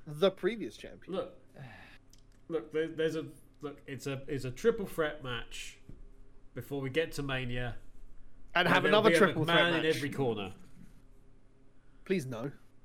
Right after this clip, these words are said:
Speaker 1: Wrestle-, <laughs> memories of WrestleMania fifteen. No. <laughs> Uh, but yes, it is, uh, it's quite a beef fest from what I'm seeing on the, um, on the card. So,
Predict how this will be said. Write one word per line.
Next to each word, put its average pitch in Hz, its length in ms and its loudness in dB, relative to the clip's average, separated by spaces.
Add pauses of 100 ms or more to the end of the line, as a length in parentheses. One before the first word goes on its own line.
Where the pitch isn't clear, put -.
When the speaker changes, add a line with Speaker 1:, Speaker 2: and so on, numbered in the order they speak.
(140)
Speaker 1:
Wrestle-, 170 360 4 (160)
<laughs> 160 140 -4
memories 196 380 6
of 143 120 -2 (280)
WrestleMania 175 480 6
fifteen. 180 440 4 (360)
No. 196 240 8 (520)
<laughs> 202 120 10 (1120)
Uh, 214 220 10
but 226 100 4
yes, - 320 4 (120)
it 262 140 8
is, 233 500 6
uh, 175 340 8
it's 190 200 -2
quite 254 360 6
a 311 40 2
beef 208 460 -2
fest - 420 -10 (100)
from 151 180 -12
what 143 140 -6
I'm 143 160 -8
seeing 143 380 -8
on 139 320 -6
the, 139 320 -2
um, 135 460 0 (540)
on 151 140 0
the 143 80 2
card. 147 420 2 (140)
So, 151 600 4